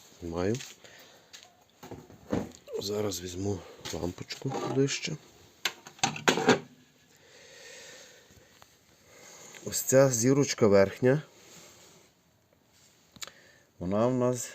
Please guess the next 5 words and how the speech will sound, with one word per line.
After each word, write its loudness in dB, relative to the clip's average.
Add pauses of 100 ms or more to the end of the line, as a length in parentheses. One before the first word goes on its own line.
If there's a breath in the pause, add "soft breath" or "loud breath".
(100)
на -2
п'ятнадцять -4 (200)
зубів. -2 (800 loud breath)
Це 2
вона 0